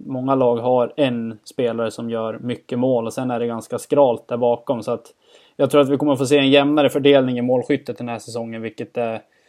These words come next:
är glädjande för min del, tycker jag i alla fall. Så att, eh, men ser vi till, om vi stannar lite grann vid Firmino egentligen, som har, som har haft en liten annan roll än, än, än både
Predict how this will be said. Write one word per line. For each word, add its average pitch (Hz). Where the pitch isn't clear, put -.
är 143
glädjande 127
för 120
min 151
del, 113
tycker 135
jag 160
i -
alla 120
fall. 113
Så -
att, 131
eh, 135
men 143
ser 170
vi 170
till, 151
om 156
vi 151
stannar 156
lite 165
grann 143
vid 139
Firmino 147
egentligen, 127
som 131
har, 127
som 143
har 131
haft 151
en 139
liten 135
annan 151
roll 131
än, 120
än, 135
än 120
både 120